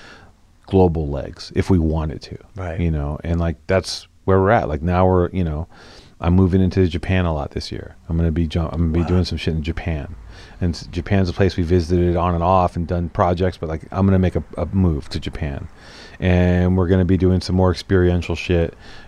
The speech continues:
Speaker 1: We're gonna doing some shit with artists. Maybe
Speaker 2: Yeah.
Speaker 1: some, you know, we got some interesting things going on. And, uh, and we're also constantly pushing, you know, I'm trying to push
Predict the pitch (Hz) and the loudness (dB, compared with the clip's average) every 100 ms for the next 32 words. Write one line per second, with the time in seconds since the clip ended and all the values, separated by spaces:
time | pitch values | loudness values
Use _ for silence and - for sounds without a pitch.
0 | - 87 85 90 87 - 80 85 80 67 | -4 0 4 4 2 0 -4 -2 -2 -2
1 | 85 87 82 - - - - - 90 82 | 2 2 0 -2 -8 -12 -12 -2 0 0
2 | - 85 76 87 80 80 - - 82 90 | -2 -2 0 0 0 -2 -6 -6 -2 -2
3 | - 85 80 78 82 82 78 82 85 82 | -2 -4 -4 -4 -4 -4 -2 -2 0 0
4 | 85 80 76 80 78 76 73 - - - | -2 -2 -2 -2 -2 -4 -6 -12 -20 -20
5 | - - 87 87 92 90 95 98 - - | -20 -6 -2 0 2 2 2 0 -4 -4
6 | 90 - 90 87 78 95 85 92 87 87 | -4 -4 -4 -4 -2 -2 0 0 0 0
7 | 90 85 87 - 90 87 - 92 - - | 0 0 -2 -2 -2 -2 -2 -2 -2 -10